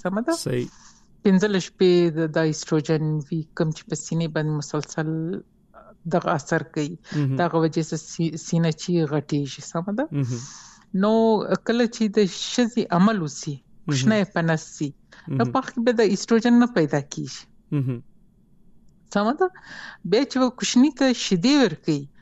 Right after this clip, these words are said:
Speaker 2: مهم.
Speaker 1: په هغه شپو کې هم بیا ایسټروجن نه پیدا کیږي په بدن کې.
Speaker 2: ښه.
Speaker 1: نو تر دوه کاله پورې چې ایسټروجن نه راځي، د ښځې هغه چې دی، هغه هره میاشت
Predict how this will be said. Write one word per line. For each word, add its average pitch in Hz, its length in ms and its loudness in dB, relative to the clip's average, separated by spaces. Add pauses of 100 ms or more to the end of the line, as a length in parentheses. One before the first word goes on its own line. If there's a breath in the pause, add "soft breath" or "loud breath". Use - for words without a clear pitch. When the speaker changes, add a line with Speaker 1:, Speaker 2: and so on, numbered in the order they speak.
Speaker 2:
مهم. 131 240 -2
Speaker 1:
په 214 80 0
هغه 247 280 2
شپو 240 320 0
کې 233 120 -4
هم 277 160 6
بیا 220 100 6
ایسټروجن 175 520 2
نه 151 180 0
پیدا 147 320 0
کیږي - 300 -4
په 160 80 -4
بدن 151 360 -2
کې. - 200 -14 (200)
Speaker 2:
ښه. 127 420 -4
Speaker 1:
نو 202 80 2
تر 202 200 -2 (120)
دوه 262 120 2 (120)
کاله 226 220 2
پورې 226 480 2 (340)
چې - 160 -6
ایسټروجن 202 520 2
نه 240 80 4
راځي، 233 460 0 (440 soft breath)
د - 40 2
ښځې 220 380 0
هغه 214 220 0
چې 220 60 0
دی، 214 180 0 (360 soft breath)
هغه 190 220 2 (220)
هره 220 240 2
میاشت 202 380 0